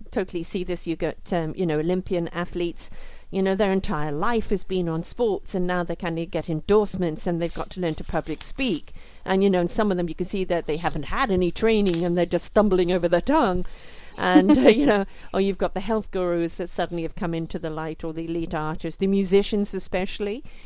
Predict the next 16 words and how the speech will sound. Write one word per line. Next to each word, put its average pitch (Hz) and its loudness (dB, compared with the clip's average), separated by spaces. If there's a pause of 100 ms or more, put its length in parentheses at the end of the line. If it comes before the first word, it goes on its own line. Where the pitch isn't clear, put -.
(120)
'cause, 202 2
you 196 2
know, 180 2
they 175 0
taught 170 0
music, 208 2
but - -10
they're 170 -4
not 175 -2
necessarily 175 -2
a 165 -2
language 180 0 (180)
<laughs> - 2
they 233 0
can 214 -4
relate. 185 2